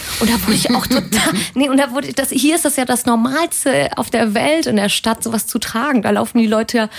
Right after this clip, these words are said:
Speaker 1: viel schlimmer rum, ne? Und, ähm, da wurde ich auch total angeguckt. Die dachten, "Wo kommt die denn jetzt gerade her?", ne? Also, obwohl es hier einfach normal ist, ähm, in der Stadt. Die Leute kleiden sich anders, das stimmt, das,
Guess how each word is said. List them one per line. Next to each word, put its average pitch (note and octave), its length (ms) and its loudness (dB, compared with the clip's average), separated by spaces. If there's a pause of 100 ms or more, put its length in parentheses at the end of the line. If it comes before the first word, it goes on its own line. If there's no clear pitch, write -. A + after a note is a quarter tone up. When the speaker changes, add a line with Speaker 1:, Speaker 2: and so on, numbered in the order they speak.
(120)
Speaker 1:
viel - 220 -2
schlimmer B3+ 380 2
rum, G#3 320 2
ne? A3+ 160 0 (340)
Und, A#3+ 360 4
ähm, A3+ 360 2
da F3+ 200 -2
wurde G3+ 100 0
ich - 120 -2
auch F3+ 120 -4
total F#3 400 -6
angeguckt. G3 500 -2
Die G3+ 60 0
dachten, F3+ 340 0
"Wo F3 40 -8
kommt F3+ 260 -4
die B3+ 40 0
denn A3 140 0
jetzt F3+ 180 -4
gerade F#3 280 -2
her?", F3+ 320 0
ne? A3 220 0 (220)
Also, G3+ 240 0
obwohl B3 300 0
es - 240 -4 (180)
hier C4+ 320 2
einfach A3+ 320 -4
normal G#3+ 460 -4
ist, - 260 -4 (400)
ähm, F#3+ 380 2
in G3 160 2
der F#3 100 0
Stadt. - 460 -6
Die G#3+ 80 2
Leute A3+ 300 -2
kleiden A3+ 360 0
sich - 220 -4
anders, A3+ 220 2
das G#3 140 -2
stimmt, D4 360 0
das, - 240 -8